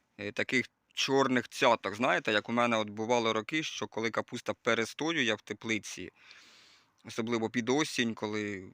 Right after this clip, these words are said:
сира погода, холодна, ну, так як зараз у нас, то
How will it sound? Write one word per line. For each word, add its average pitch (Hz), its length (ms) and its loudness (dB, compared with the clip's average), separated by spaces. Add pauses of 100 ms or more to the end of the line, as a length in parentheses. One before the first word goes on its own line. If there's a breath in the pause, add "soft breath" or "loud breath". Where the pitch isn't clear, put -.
(120)
сира 113 480 2
погода, 131 460 0
холодна, 120 760 -2 (760 soft breath)
ну, - 80 -12
так 131 160 -2
як 113 140 -2
зараз 104 420 -2
у 98 40 -10
нас, 95 340 -10 (240)
то 165 340 -2